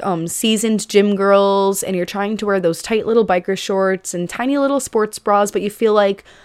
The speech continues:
you're just adjusting yourself the whole time, you don't feel comfortable, and you're trying to, you know, cover yourself and you feel exposed, you don't have to wear that.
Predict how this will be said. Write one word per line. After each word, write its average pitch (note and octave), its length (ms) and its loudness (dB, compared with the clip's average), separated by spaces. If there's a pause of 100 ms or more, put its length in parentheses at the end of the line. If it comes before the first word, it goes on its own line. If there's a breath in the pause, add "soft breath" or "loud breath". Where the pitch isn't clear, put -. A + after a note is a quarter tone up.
(200 soft breath)
you're G#3+ 120 -2
just G3+ 180 -2
adjusting A3 500 -4
yourself A3 460 -2
the A3 80 -4
whole G#3+ 200 -2
time, G#3+ 380 -2
you F3+ 80 -2
don't F3 200 -6
feel G#3+ 160 -2
comfortable, G3 600 -2
and F3+ 100 -2
you're E3 100 -6
trying G3 320 -6
to, A3+ 120 -10
you G#3+ 40 -6
know, G3 220 -2 (400 soft breath)
cover A3 260 0
yourself G3+ 480 0
and F#3+ 80 -4
you F3 60 -6
feel F3+ 180 -4
exposed, F3 720 -2 (380 soft breath)
you C#4+ 360 -4
don't A#3+ 280 -4
have A3+ 260 -6
to F#3+ 80 -4
wear E3+ 260 -2
that. C#3 280 -6